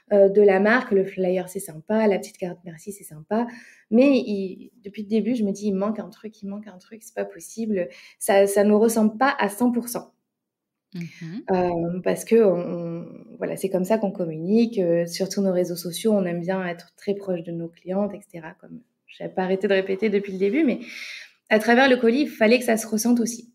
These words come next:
Speaker 1: Donc, euh, là, je, j'ai, euh, mon alternante qui est en chargée de projet digital, mais je vais un peu la mettre aussi sur le côté, euh, refonte de nos, de notre expérience, euh, client et nos, nos colis. Le but, ce sera vraiment, ben, quand on ouvre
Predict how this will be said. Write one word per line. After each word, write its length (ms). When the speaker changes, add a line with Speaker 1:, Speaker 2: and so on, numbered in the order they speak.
Speaker 1:
Donc, 480
euh, 260
là, 500
je, 420
j'ai, 280
euh, 140
mon 140
alternante 540
qui 120
est 60
en 320
chargée 320
de 120
projet 300
digital, 500
mais 80
je 200
vais 60
un 100
peu 160
la 140
mettre 340
aussi 260
sur 220
le 80
côté, 460
euh, 120
refonte 600
de 180
nos, 500
de 140
notre 280
expérience, 760
euh, 60
client 540
et 180
nos, 220
nos 140
colis. 380
Le 120
but, 200
ce 100
sera 260
vraiment, 400
ben, 200
quand 260
on 200
ouvre 400